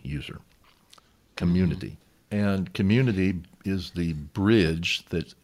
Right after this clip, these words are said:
Speaker 1: helps define where you want, which location you want to select.
Speaker 2: Right, which, which tells me that while it's a challenge in us becoming more remote, on the other hand, there's a lot more options for me to choose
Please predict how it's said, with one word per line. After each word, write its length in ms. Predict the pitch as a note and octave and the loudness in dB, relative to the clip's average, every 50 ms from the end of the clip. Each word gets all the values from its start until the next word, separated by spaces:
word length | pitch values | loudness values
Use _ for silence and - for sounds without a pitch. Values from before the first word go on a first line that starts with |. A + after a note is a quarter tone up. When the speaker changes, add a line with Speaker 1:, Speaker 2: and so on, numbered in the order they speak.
| - - | -16 -10
Speaker 1:
helps 360 | - - F#2+ F#2+ F#2 - - | -4 -2 -2 -2 -4 -6 -12
define 680 | - - - - - A2+ B2 B2 G#2 F2+ E2+ E2+ E2 | -8 -8 -8 -4 -2 -2 0 0 0 0 0 0 0
where 260 | D#2+ F2+ A2 C#3 D3+ | 0 0 0 0 -2
you 180 | D3 A#2+ G#2 G2 | -2 -2 -2 0
want, 220 | G#2+ G#2+ - - | 0 -2 0 0
which 220 | G#2+ - - - - | 0 0 0 0 0
location 640 | A2 G#2+ - - - A2+ D3+ E3+ - - E2 E2 | -2 -2 -2 0 -2 -2 0 0 -2 -2 -2 0
you 140 | D#2+ F2+ F#2+ | 0 0 0
want 260 | F#2+ F2 E2 - - - | 0 0 -2 -6 -8 -12
to 80 | - | -12
select. 520 | - - E2+ F2+ G2 F#2 - - - - - _ _ - - - - _ _ _ _ _ _ _ _ _ - | -10 -10 -8 -8 -8 -10 -10 -14 -20 -20 -20 _ _ -20 -20 -20 -20 _ _ _ _ _ _ _ _ _ -4
Speaker 2:
Right, 200 | - C#3+ C#3+ C3 | 0 0 2 2
which, 180 | C3 C3 - - | 0 -2 -2 -2
which 220 | C#3 A#2+ - - | -2 -2 -2 0
tells 200 | - - A#3 D#3 | 0 0 0 2
me 140 | C#3 C3+ B2 A#2 | 2 2 2 2
that 280 | A#2+ A#2 A2+ A2+ - - - | 2 2 2 0 -2 -6 -8
while 300 | C3+ A#2+ B2 A#2+ A#2 A#2 | -2 0 2 2 2 2
it's 180 | A#2 G#2 - - | 0 -2 -2 -2
a 140 | G#2+ G#2 G2+ | -2 -2 -2
challenge 1000 | - - - - - F#3 G3 F#3 D3+ B2 A#2 A#2 B2+ C#3+ C#3 C#3 - - - - - - | 0 0 2 2 4 4 4 4 4 4 2 2 2 2 2 2 0 -2 -4 -10 -12 -8
in 180 | A2+ A2 G#2+ G#2+ | -4 -4 -2 -2
us 140 | G#2+ G2+ - | -2 -4 -4
becoming 480 | - A2 - - B2 A2+ A2+ A2 G#2+ | -6 -6 -6 -4 -2 -2 -2 -2 -4
more 180 | G#2 G2+ G#2 G2 | -4 -4 -6 -6
remote, 720 | F#2+ G2 F#2+ F#2+ G#2+ C3 D#3 D3+ C3 A#2 G#2+ - - - - | -6 -6 -6 -2 2 4 6 6 6 4 2 -2 -6 -12 -12
on 180 | - A#2+ A2+ A2+ | -8 -6 -4 -2
the 160 | A#2 C3 E3+ | 0 0 2
other 220 | G#3 A3 G#3 D#3+ | 2 4 4 2
hand, 500 | D3 C#3 C3 C3 B2 A#2+ A#2 A#2 A2+ - - _ _ - | 4 4 4 6 6 4 4 2 0 -2 -6 _ _ -6
there's 220 | A#2+ A#2+ B2+ A#2+ | -4 -2 -2 0
a 60 | C3 B2 | 0 0
lot 480 | B2+ B2+ C3 C3 C3 B2+ - - - | 2 2 4 4 4 2 0 -2 -6
more 400 | C#3 B2 B2 B2 B2+ C3 - - - - | -4 -4 -2 0 0 0 0 -2 -4 -2
options 560 | C3 C#3+ D#3+ - - - - - B2 A2+ A#2 | 2 2 4 4 4 2 2 2 0 0 0
for 180 | - - - A#2 | -2 -2 -4 -4
me 200 | G#2+ A2+ A2+ A2 | -2 0 -2 -2
to 120 | G#2+ A2 G#2 | -2 -4 -4
choose 840 | - - - - - A3+ G#3+ D3 B2 A#2 A#2 A2+ A2 - - - | -2 0 2 2 2 4 4 4 4 4 2 0 0 -2 -2 -4